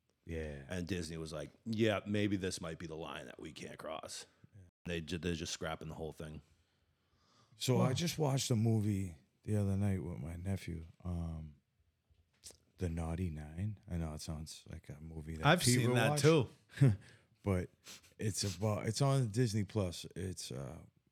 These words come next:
Speaker 1: kids were on the naughty list, and they think their toys have already been made. So they're gonna go to the North Pole and go get their toys. They're gonna steal all the toys that were theirs, right?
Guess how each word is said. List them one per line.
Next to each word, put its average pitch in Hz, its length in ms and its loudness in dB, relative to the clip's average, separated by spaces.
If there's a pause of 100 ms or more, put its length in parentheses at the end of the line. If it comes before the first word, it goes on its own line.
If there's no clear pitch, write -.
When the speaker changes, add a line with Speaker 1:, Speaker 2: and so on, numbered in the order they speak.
(480)
Speaker 1:
kids 95 240 0
were 95 80 2
on 90 120 2
the 87 100 0
naughty 87 340 0
list, 87 340 -4 (200)
and 90 100 -8
they 85 120 -4
think 85 260 -6
their 90 140 -4
toys 92 400 -2
have 82 160 -8
already 85 360 -4
been 82 200 -4
made. 87 340 -2 (1000)
So 85 100 -8
they're 80 160 -4
gonna 82 180 -6
go 82 160 -4
to 82 60 -2
the 80 100 -4
North 80 340 -8
Pole 80 280 -4
and 76 100 -14
go 80 60 -10
get 78 200 -10
their 78 160 -20
toys. 80 480 -12
They're 85 120 -18
gonna 92 100 -10
steal 90 340 -6
all 87 60 -8
the 87 100 -12
toys 87 360 -8
that 139 80 -14
were - 280 -20
theirs, - 340 -20 (360)
right? 92 160 -2